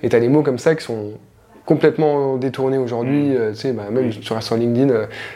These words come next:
Speaker 1: tous les trucs, euh, inspirants, euh, bienveillants, euh, machin, c'est juste, euh, enfin, ça a complètement changé de sens au final.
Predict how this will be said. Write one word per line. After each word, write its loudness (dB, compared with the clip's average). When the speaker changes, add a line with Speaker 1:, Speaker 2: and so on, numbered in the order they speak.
Speaker 1:
tous 0
les 6
trucs, 0
euh, 2
inspirants, 4
euh, 0
bienveillants, 2
euh, -2
machin, 2
c'est -6
juste, -6
euh, 0
enfin, -2
ça -2
a -2
complètement 2
changé -2
de -4
sens -2
au -8
final. -4